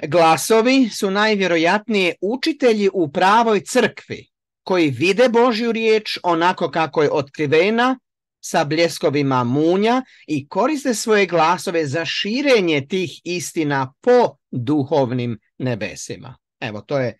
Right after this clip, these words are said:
poanta u biti ovog, e, petog retka. E, sad, sljedeća stvar koju tu vidimo u tome retku, dalje se spominje sedam ognjenih svjetiljaka,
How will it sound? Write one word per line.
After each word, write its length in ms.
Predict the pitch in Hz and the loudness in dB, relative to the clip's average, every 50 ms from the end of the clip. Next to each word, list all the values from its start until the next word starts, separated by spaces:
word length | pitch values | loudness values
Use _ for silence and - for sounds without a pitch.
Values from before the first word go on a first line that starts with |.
| _ _ _ _ _ | _ _ _ _ _
poanta 640 | - 143 123 123 127 131 127 127 127 - 127 120 117 107 | -4 -4 -2 -2 -2 -2 -4 -6 -6 -6 -6 -6 -6 -6
u 140 | 127 113 | -8 -8
biti 500 | 104 113 117 123 127 131 - 135 113 - _ _ _ _ _ _ | -8 -8 -8 -8 -10 -10 -10 -10 -10 -10 _ _ _ _ _ _
ovog, 400 | 113 117 120 117 110 101 113 123 | -10 -8 -6 -6 -8 -8 -10 -12
e, 320 | - 139 120 117 113 110 110 _ | -10 -8 -6 -6 -6 -8 -8 _
petog 300 | 151 131 127 143 127 123 | -6 -6 -6 -6 -6 -6
retka. 380 | 117 110 104 - _ - - - | -6 -6 -8 -10 _ -14 -10 -6
E, 220 | 202 214 190 139 123 - _ _ - _ _ _ _ _ | -2 -2 -2 -2 -4 -8 _ _ -20 _ _ _ _ _
sad, 300 | _ - - 208 196 143 | _ -8 -6 -4 -4 -4
sljedeća 380 | - 240 277 269 262 - 214 180 | -4 -4 -4 -4 -4 -4 -4 -6
stvar 340 | - - 226 220 190 175 156 | -4 -4 -2 -2 -2 -2 -2
koju 180 | - 175 160 147 | -4 -6 -6 -4
tu 140 | - 185 160 | -6 -6 -4
vidimo 460 | 151 175 165 160 147 147 139 135 - | -4 -4 -4 -4 -4 -4 -4 -4 -6
u 120 | - 151 147 | -8 -10 -10
tome 280 | - 151 139 131 127 | -6 -6 -4 -2 -2
retku, 560 | 131 143 160 190 - - - 226 190 160 143 | -2 -2 -2 -4 -8 -8 -6 -4 -2 -2 -2
dalje 540 | 123 123 135 135 160 190 233 226 208 175 156 | -2 -2 -2 -2 -2 -2 -2 -2 -2 -4 -4
se 160 | 143 160 147 | -6 -8 -12
spominje 600 | 143 - - 160 160 175 175 180 170 165 156 143 131 | -10 -6 -6 -4 -4 -4 -4 -4 -2 -2 -2 -2 -4
sedam 540 | - - - 175 185 180 160 160 147 135 127 - _ | -6 -6 -4 -4 -4 -2 -2 -2 -2 -2 -4 -6 _
ognjenih 640 | 165 165 170 160 147 139 151 143 131 127 123 107 - - | 0 0 0 0 -2 -6 -4 -4 -4 -4 -4 -6 -8 -14
svjetiljaka, 920 | - - 139 123 117 117 - - 208 214 226 220 220 - - 262 262 | -12 -6 -4 -4 -4 -4 -4 -6 -4 -2 -2 -2 -4 -2 -2 -2 -2